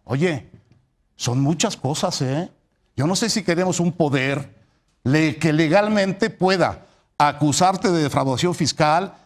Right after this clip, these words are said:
meterte a la cárcel y simultáneamente quitarte tus propiedades para que no puedas ni siquiera defenderte. Eso a mí me parece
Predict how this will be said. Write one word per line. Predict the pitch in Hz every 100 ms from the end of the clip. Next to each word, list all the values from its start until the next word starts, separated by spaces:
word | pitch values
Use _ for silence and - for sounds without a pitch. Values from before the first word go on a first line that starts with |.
| -
meterte | 139 143 185 196 175
a | 185
la | 147 147
cárcel | 170 170 - 180 190 - _ _ _
y | 190 202 233
simultáneamente | - 196 160 147 185 185 180 180 185 -
quitarte | 156 165 170 190
tus | 160 160
propiedades | 143 135 135 143 233 175 - - _ _ _ _
para | 123 117
que | 135
no | 151
puedas | 175 175
ni | 165 107
siquiera | 104 147 147
defenderte. | 127 104 120 147 - 101 - _ -
Eso | 185 - 240 135
a |
mí | 139
me | 175 170
parece | 131 139 135 185